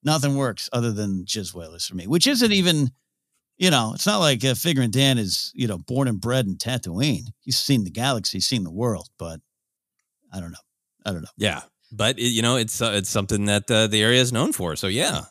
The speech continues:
Speaker 1: So I
Speaker 2: I think
Speaker 1: wanted
Speaker 2: that's
Speaker 1: to,
Speaker 2: great.
Speaker 1: I wanted to get that one out of the way, but there we go. Then I went with the Ryloth Revolutionaries.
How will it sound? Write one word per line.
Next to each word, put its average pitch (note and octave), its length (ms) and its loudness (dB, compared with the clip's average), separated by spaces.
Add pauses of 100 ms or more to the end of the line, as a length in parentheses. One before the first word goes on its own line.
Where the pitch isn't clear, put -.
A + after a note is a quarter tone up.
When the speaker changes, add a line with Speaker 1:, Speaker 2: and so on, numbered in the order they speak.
Speaker 1:
So - 180 4
I C#3+ 60 6
Speaker 2:
I - 40 6
think D3+ 80 2
Speaker 1:
wanted F#3 180 4
Speaker 2:
that's E3+ 120 2
Speaker 1:
to, - 40 -10
Speaker 2:
great. E3 260 -2 (140)
Speaker 1:
I C3+ 60 0
wanted D3+ 200 4
to C#3+ 40 2
get C3 160 2
that B2+ 140 4
one A2+ 120 0
out G#2 140 -2
of G2+ 60 -4
the F#2+ 80 -4
way, D#2+ 200 -10
but G#2 160 -6
there C#3+ 140 4
we C3 80 2
go. G2 160 -4
Then C3+ 160 4
I E3 80 6
went D3 220 4
with A#2+ 320 0
the A#2+ 300 2
Ryloth F3 680 2
Revolutionaries. C#3+ 960 0